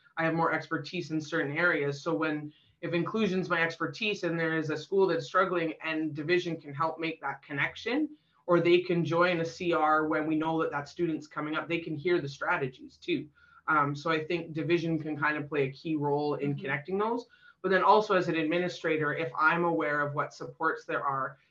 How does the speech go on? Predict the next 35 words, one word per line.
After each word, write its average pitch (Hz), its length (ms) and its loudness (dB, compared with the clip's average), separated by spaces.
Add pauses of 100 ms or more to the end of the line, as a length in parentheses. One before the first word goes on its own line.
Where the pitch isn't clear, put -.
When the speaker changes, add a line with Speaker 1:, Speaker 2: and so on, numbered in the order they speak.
Speaker 1:
it 147 120 -6
also 165 280 2
helps 160 380 -2
us 151 200 0
guide 147 420 2
those 143 220 -2
action 151 340 -2
items 139 360 0
to 147 100 -14
say, 139 280 -6
"Actually, - 360 -4
you 156 60 0
know 160 80 0
what? 160 200 -2 (240)
I 147 40 -10
think 185 220 0
we 160 80 4
are 175 180 10
moving 151 360 2
into 143 680 0 (300)
Christie's 170 480 0
world 143 480 2
or 147 240 -2
tier 151 260 0
three 156 200 -2
or 143 120 4
tier 143 240 -2
four." 139 300 -2
Like, 135 160 -4
I - 100 -2
think 151 240 -4
there's 151 260 -2
value 156 560 2
in 151 140 -4
inviting 143 760 0